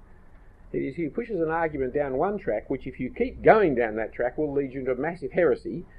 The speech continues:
and so he then reminds you of the truth. I have problems with the converted Gentile theory, though I believed it and even taught it. So I come back to trying to understand it. Now, the N I V doesn't help me,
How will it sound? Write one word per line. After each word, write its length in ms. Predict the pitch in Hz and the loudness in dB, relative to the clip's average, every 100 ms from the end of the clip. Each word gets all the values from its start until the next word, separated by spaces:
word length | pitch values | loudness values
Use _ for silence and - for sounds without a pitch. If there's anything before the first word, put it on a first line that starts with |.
| - - | -12 -6
and 120 | 127 | -2
so 120 | 156 | 0
he 100 | 151 | 2
then 160 | 165 208 | 2 2
reminds 480 | 165 147 165 135 113 | 2 2 0 -2 -2
you 300 | 104 175 - - - - - | -2 -2 -6 -18 -20 -4 0
of 380 | 135 147 147 143 - - | 4 4 2 -4 -12 -8
the 60 | 147 | -2
truth. 340 | 262 185 - - - - - - - - - - - - - - - - - - - - - - - - | 4 4 2 -14 -20 -20 -20 -20 -20 -20 -20 -20 -20 -20 -20 -20 -20 -20 -20 -20 -20 -20 -20 -20 -20 -12
I 160 | 143 165 | -8 -4
have 240 | 175 165 | -2 -2
problems 480 | - 196 156 110 117 | -2 0 0 -2 -4
with 140 | 143 135 | -4 -4
the 60 | |
converted 500 | - 135 147 143 113 | -4 0 2 2 0
Gentile 500 | 143 147 139 113 107 | -4 -4 0 0 0
theory, 300 | 107 113 135 131 | -2 -2 -2 0
though 400 | 131 139 127 135 | 0 0 0 0
I 160 | 127 | -2
believed 460 | - 131 147 139 147 | 0 2 4 2 2
it 200 | 143 131 | 0 0
and 140 | 127 | 0
even 240 | 123 110 113 | 0 -2 -2
taught 280 | 196 170 113 | 2 2 0
it. 100 | - - - - - - - - - - - - - - - - - | -8 -20 -20 -20 -20 -20 -20 -18 -16 -16 -16 -18 -20 -20 -20 -20 -20
So 160 | - 175 | -8 -2
I 100 | 180 | -2
come 220 | 175 262 | -2 -6
back 340 | 226 156 - - | -2 -2 -4 -2
to 200 | 151 151 | -2 -2
trying 320 | - 95 117 | -4 -4 -2
to 80 | 127 | -2
understand 480 | 120 131 - 170 113 | -2 -6 -4 -4 -2
it. 80 | |
Now, 120 | 175 185 | -4 0
the 140 | 180 | 2
N 80 | 143 | 2
I 140 | 104 | 2
V 140 | 98 92 | 0 0
doesn't 280 | 92 95 | -2 -6
help 200 | 85 67 | -8 -8
me, 100 | 135 | -8